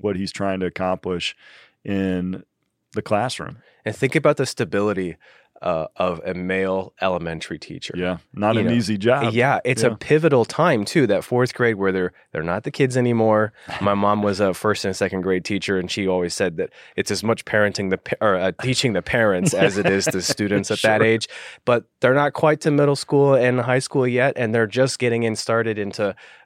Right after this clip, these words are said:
Speaker 2: uh, maybe some deeper topics. And boy, what a great time to have a guy like Mike.
Speaker 1: Yeah, that's, that's pretty pivotal. And, uh, that was a, that was a great episode. You'll wanna check that one out for sure.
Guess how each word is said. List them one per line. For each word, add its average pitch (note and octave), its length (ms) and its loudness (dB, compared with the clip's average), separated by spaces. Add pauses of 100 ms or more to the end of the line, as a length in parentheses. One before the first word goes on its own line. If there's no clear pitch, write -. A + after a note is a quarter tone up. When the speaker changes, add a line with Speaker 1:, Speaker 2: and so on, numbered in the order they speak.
Speaker 2:
uh, G1+ 180 -10 (100)
maybe G2+ 260 -4
some G2 240 -6
deeper G2+ 300 -6
topics. G2 500 -2
And E2+ 160 -8
boy, F#2+ 220 0
what F#2 180 -2
a E2+ 80 -6
great F#2+ 640 -2 (320)
time G2 340 -2
to E2 80 -12
have D#2+ 480 -6 (320)
a - 80 -10
guy E2 180 -2 (100)
like - 160 -14
Mike. - 320 -16 (120)
Speaker 1:
Yeah, E2+ 200 -6 (320)
that's, A2 380 0
that's A2+ 160 2
pretty A2+ 240 -2
pivotal. F#2 520 -4 (200)
And, F2 400 -6
uh, F2 80 -6
that F#2+ 180 0
was F#2+ 160 -2
a, E2+ 260 -6
that G#2+ 80 -2
was G2 140 -4
a E2+ 60 -10
great F#2 200 -2
episode. F2 440 -6
You'll G2 120 -6
wanna F2+ 180 -4
check - 260 -4
that F2+ 160 -2
one F2+ 120 -6
out E2+ 220 -8
for F#2 80 -12
sure. F2 320 -6